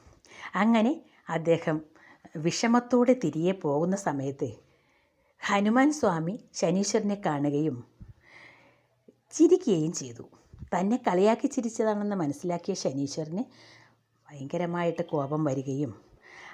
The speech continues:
അപമാനവും ഒക്കെ കൊണ്ട് വലിയ ദുഃഖമുണ്ടായി, ദേഷ്യവും ഉണ്ടായി. അങ്ങനെ ശനീശ്വരൻ തൻ്റെ കാലദണ്ഡെടുത്ത് നോക്കി. അപ്പോൾ മനസ്സിലായി ഹനുമാൻ സ്വാമിക്ക് ശനിദശയാണെന്ന്. സ്വാമിയുടെ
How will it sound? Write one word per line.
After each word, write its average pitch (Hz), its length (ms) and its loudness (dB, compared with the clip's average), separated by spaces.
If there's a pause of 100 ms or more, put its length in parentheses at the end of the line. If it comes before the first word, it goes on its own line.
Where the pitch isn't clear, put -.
(160)
അപമാനവും 175 760 0
ഒക്കെ 147 180 -4
കൊണ്ട് 139 420 -6 (480)
വലിയ 180 240 0
ദുഃഖമുണ്ടായി, 147 880 -2 (500)
ദേഷ്യവും 160 580 0
ഉണ്ടായി. 131 360 -8 (380)
അങ്ങനെ 139 320 -8
ശനീശ്വരൻ 139 720 -6
തൻ്റെ 135 180 -10 (120)
കാലദണ്ഡെടുത്ത് 143 880 -4
നോക്കി. 123 260 -16 (840)
അപ്പോൾ 202 300 2
മനസ്സിലായി 143 680 -4
ഹനുമാൻ 156 380 -2
സ്വാമിക്ക് 139 560 -6 (140)
ശനിദശയാണെന്ന്. 147 920 -2 (640)
സ്വാമിയുടെ 262 560 6